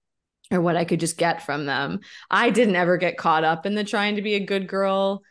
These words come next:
friend. Um, but I do think you need to tell this story, and I'm sure you'll amplify it around, um, you know, what you've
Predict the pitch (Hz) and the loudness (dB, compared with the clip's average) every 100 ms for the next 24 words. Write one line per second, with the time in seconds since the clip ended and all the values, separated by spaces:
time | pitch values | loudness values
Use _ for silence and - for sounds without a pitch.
0 | _ _ - 185 170 202 302 349 269 - | _ _ -4 0 2 0 0 -2 -4 -4
1 | 180 170 160 165 170 - 180 170 175 170 | 0 0 -2 -6 -10 -2 0 0 0 -2
2 | 175 170 170 156 165 165 160 165 160 160 | -4 -8 -8 -8 -4 -2 0 0 0 0
3 | 156 156 165 170 160 - 151 156 165 135 | -2 -2 -4 -2 -2 -2 -4 -6 -2 0
4 | 139 156 151 143 147 151 156 175 - - | 0 0 0 0 -4 -4 -6 -10 -8 -2
5 | 180 165 185 - 190 - 190 160 160 147 | 0 0 -4 -6 -8 -4 -2 0 0 0
6 | 160 | -2